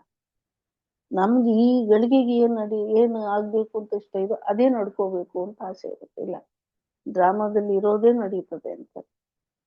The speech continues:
ಅದಕ್ಕೆ ಯಾರಿಗೂ ಇಷ್ಟ ಆಗಲ್ಲ. ಮತ್ತೆ ಅದೇ ಡ್ರಾಮಾ ರಿಪೀಟ್ ಆಗುತ್ತೆ ಅಂತ ಬೇರೆ ಹೇಳ್ತಾರೆ.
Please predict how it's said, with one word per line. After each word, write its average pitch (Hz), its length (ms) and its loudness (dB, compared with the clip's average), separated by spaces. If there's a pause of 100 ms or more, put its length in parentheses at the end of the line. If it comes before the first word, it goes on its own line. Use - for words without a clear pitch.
(100)
ಅದಕ್ಕೆ 226 400 0
ಯಾರಿಗೂ 214 300 4
ಇಷ್ಟ 202 200 -8
ಆಗಲ್ಲ. 185 280 -4
ಮತ್ತೆ 208 320 -2
ಅದೇ 208 300 4
ಡ್ರಾಮಾ 208 380 0
ರಿಪೀಟ್ 220 380 -2
ಆಗುತ್ತೆ 180 400 -2
ಅಂತ 185 180 -4
ಬೇರೆ 180 260 -2
ಹೇಳ್ತಾರೆ. 175 560 -6